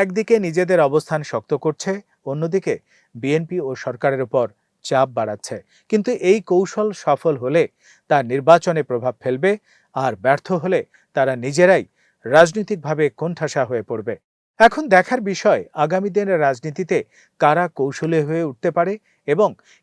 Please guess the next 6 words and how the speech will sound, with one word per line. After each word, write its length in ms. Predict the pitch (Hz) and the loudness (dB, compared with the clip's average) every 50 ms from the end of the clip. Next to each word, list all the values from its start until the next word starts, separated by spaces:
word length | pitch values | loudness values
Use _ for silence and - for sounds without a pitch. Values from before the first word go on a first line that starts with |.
| - | -4
কিভাবে 340 | - 226 214 214 220 226 226 220 | -2 0 0 0 0 2 2 2
বাংলাদেশকে 580 | 165 151 151 156 160 165 160 170 160 - - 185 151 | 2 0 -2 -2 -2 -2 -2 -4 -6 -4 -4 -2 -2
একটি 240 | 131 - - 170 170 175 175 _ _ _ _ _ - | -2 -2 -2 -2 -2 -2 -4 _ _ _ _ _ -2
অন্তর্ভুক্তিমূলক 880 | 151 165 160 - - 196 165 131 165 156 - 180 165 151 147 143 135 127 | -2 -2 -2 -2 -2 -2 -2 -2 -6 -6 -4 -4 -4 -2 -2 -4 -4 -4
নির্বাচনের 640 | 123 127 127 127 143 147 - - 147 143 143 131 123 | -6 -4 -2 0 0 0 -2 -4 -6 -6 -6 -6 -6
দিকে 200 | 127 113 - 127 | -6 -4 -4 -4